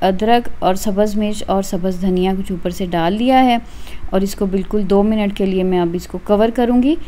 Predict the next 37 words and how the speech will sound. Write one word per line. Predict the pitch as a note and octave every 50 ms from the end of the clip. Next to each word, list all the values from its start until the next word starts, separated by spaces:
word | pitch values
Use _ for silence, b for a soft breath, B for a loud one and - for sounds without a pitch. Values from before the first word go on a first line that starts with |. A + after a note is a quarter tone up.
| B B B B B -
ताकि | F#3 F3+ F3+ - G3+
ये | G3 G3 F#3+
butter | F3 F#3+ F#3 - G#3 G#3+
भी | G#3 B3
melt | A#3 A3+ G#3 G3+ G3+ -
हो | A3 G#3 F#3+
जाए | - G3 G#3+ A#3+ C4 - b b b b b - - - -
और | F3+ F3+ F#3 F3 F3+
इसका | F#3 - - G3 G3+ - G#3 G3
जो | F#3+ G3
aroma | G3 - G3 F#3 F3+ F3+ F3+ F#3 G3 G#3+
है | A3 A3+ G#3+ G#3+
अदरक | - - F#3 F3 F3 F#3 G3 G3+ - -
का | G#3 G3 G3 F#3+
और | - E3+ F#3
मिर्चों | F3+ F3 F#3 F3+ F3 - - G3+ G3+
का | G3+ - G3+ G3
और | F#3 F3+
धनिया | F3 F#3 F3 F3 F3 F3+ F3+
का, | F3+ - F#3+
वो | F3+ F#3
इसके | F3+ F3 - - F#3
अंदर | F3+ E3+ F3+ F3
अच्छे | E3+ E3 - - F#3
से | F3+ - A3 A#3+ B3+ B B B B B B B
आ | F3 E3 E3
जाए। | D#3+ C#3+ D#3 D3+ D3+ D#3 B B B B B B B -
तो | F#3+
बस | F3+ F#3+ F#3+ G3 -
ये | G3+ G3
कढ़ाई | - G3+ F#3 F#3+ G3+ G#3 G#3+
हमारी | A3 G#3 G3+ G3 F#3+ F#3+ F#3+
अब | F#3+ F#3 F#3
ready | F3+ F3+ F3 E3+ G#3 A#3
हो | B3+ A#3+ A3+
गई | A3 A#3+ B3 A#3+
है। | B3 A#3+ A#3